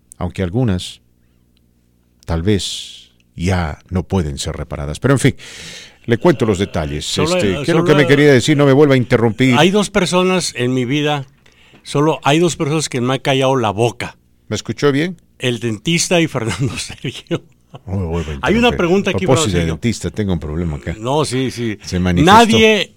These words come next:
Speaker 2: me ha sabido responder qué fin se le da a todo el dinero recaudado por los consulados mexicanos. La pregunta se la hice a un locutor de K B N O, no del nombre,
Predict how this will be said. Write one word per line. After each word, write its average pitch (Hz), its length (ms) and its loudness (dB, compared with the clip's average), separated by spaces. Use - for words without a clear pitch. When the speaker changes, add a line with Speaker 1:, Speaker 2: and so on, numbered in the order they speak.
Speaker 2:
me 139 160 -2
ha 175 160 4
sabido 185 400 2
responder 151 680 0
qué 190 240 4
fin 190 400 2
se 180 160 0
le 135 140 2
da 143 200 2
a 147 60 -4
todo 147 180 0
el 147 120 0
dinero 127 340 -2
recaudado 120 480 -2
por 127 100 -2
los 107 140 -4
consulados 110 480 -4
mexicanos. 120 640 0
La 127 200 -2
pregunta 165 360 0
se 165 140 -2
la 139 140 2
hice 156 260 0
a 170 320 2
un 135 180 0
locutor 143 400 -2
de 139 100 -4
K 139 120 0
B 135 100 0
N 135 160 0
O, 160 140 0
no 123 160 -2
del 120 140 0
nombre, 147 340 -4